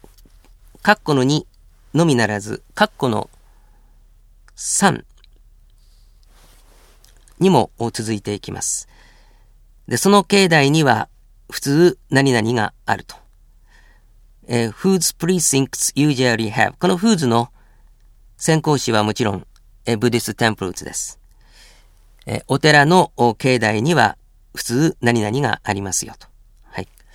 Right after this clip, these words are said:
えー、Aご覧ください。境内、えー、precinctsの代わりにcompounds、groundsでも、お、結構です。で、境内という意味の場合、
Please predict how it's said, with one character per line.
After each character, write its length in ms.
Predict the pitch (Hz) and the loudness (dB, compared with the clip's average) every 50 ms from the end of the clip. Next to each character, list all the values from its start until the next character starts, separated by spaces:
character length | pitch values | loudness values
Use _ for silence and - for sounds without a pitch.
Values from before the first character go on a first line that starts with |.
| - - - - - - - - - - - - - - - - - - - - - - - - - _ _ _ _ - | -20 -20 -20 -20 -20 -20 -20 -18 -18 -18 -20 -20 -20 -20 -20 -20 -20 -20 -20 -20 -20 -20 -20 -20 -20 _ _ _ _ 0
え 60 | 127 127 120 117 | 2 2 2 2
ー、 80 | - _ _ _ _ _ - | -2 _ _ _ _ _ 0
A 220 | 180 208 196 147 | 4 4 4 4
ご 100 | - 123 | 2 0
覧 240 | 113 107 107 107 - _ - | 0 0 0 -2 -8 _ -12
く 100 | - 110 | -10 -8
だ 80 | 107 104 | -6 -6
さ 140 | - 107 104 | -4 -4 -6
い。 100 | 101 - - | -6 -6 -4
境 200 | - 208 196 175 | 0 2 2 4
内、 240 | 127 107 98 - - - - - | 4 4 2 2 -4 -12 -12 -4
え 100 | - 135 | -2 -2
ー、 100 | 135 - | -2 -2
precincts 720 | - 185 202 185 - - 127 110 98 - - - - - - _ - _ _ _ - | 0 0 0 2 2 0 0 -2 -2 -4 -6 -6 -6 -6 -6 _ -20 _ _ _ -2
の 180 | 139 147 - - _ - | 0 0 -2 -2 _ -8
代 140 | - 139 127 | -4 -2 0
わ 80 | 127 120 | 0 0
り 120 | 110 110 | 0 0
に 200 | 117 131 131 135 - _ - _ - _ _ _ - | 0 0 -2 -4 -6 _ -20 _ -20 _ _ _ 0
compounds、 880 | - 180 180 175 160 - 123 104 98 - 90 - - - - - - _ _ _ _ _ - | 2 2 2 2 2 0 0 0 0 -2 -6 -8 -8 -6 -6 -6 -8 _ _ _ _ _ -4
grounds 640 | 127 131 156 156 127 104 95 95 - - - - _ _ _ _ _ _ - | 0 2 4 4 4 2 0 -4 -6 -6 -6 -6 _ _ _ _ _ _ -6
で 120 | 123 160 170 | -2 0 0
も、 200 | 143 107 - - - | 0 0 -4 -6 -8
お、 120 | 117 110 | -8 -6
結 180 | - 123 - - | -6 -6 -8 -8
構 160 | 98 92 92 | -10 -12 -10
で 80 | 87 | -8
す。 300 | - - - - - - _ - - - - - - - | -8 -8 -8 -8 -10 -14 _ -20 -20 -20 -20 -20 -12 -6
で、 100 | - 147 | -6 -6
境 220 | - - 254 277 269 | -2 2 2 2 4
内 260 | - - 123 95 - _ _ _ _ _ _ _ _ _ _ - _ | 4 2 2 2 -2 _ _ _ _ _ _ _ _ _ _ -12 _
と 200 | - 165 156 - - | 0 0 0 0 0
い 120 | - 139 143 | -2 0 0
う 60 | 143 | 0
意 120 | 135 147 | 2 2
味 100 | 135 117 | 0 0
の 200 | 107 104 - - _ _ - | 0 -2 -4 -6 _ _ -8
場 260 | 113 98 120 120 | -4 0 2 2
合、 60 | 113 | 2